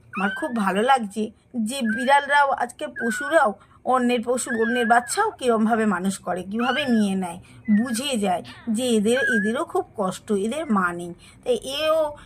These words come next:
নিজের বাচ্চার মতন করে এ পরিষ্কার করে, পরিষ্কার করে যত্ন করে রাখছে।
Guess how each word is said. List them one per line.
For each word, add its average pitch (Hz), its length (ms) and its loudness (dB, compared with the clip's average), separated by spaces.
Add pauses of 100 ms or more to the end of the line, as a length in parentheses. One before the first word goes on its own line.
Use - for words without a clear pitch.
(120)
নিজের 269 320 -2
বাচ্চার 240 440 2
মতন 285 280 -4
করে 320 300 -2 (240)
এ 240 140 -2 (120)
পরিষ্কার 247 500 0
করে, 240 340 -2 (260)
পরিষ্কার 247 460 -2
করে 240 200 -4
যত্ন 214 440 2
করে 214 240 0
রাখছে। 180 480 -4